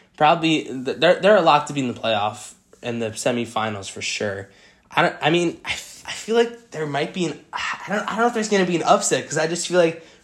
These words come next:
those three guys that I mentioned on offense will be insane for them come, uh, semifinal playoff time.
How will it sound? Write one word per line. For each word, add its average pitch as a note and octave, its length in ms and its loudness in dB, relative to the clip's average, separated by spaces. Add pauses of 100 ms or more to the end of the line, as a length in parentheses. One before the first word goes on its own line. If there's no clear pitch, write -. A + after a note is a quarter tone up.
those F3 240 6
three E3+ 220 0
guys C#3+ 320 4
that D3+ 140 2
I C3 60 -4
mentioned C3 380 -6
on A2 260 -4
offense D#3 420 -6
will C3+ 160 -6
be C3+ 160 -6
insane C3 460 -6
for A#2+ 200 -12
them A2 320 -8 (420)
come, A#2 520 -4 (140)
uh, A2 220 -2
semifinal A#2 680 -6
playoff - 380 -2
time. - 320 -18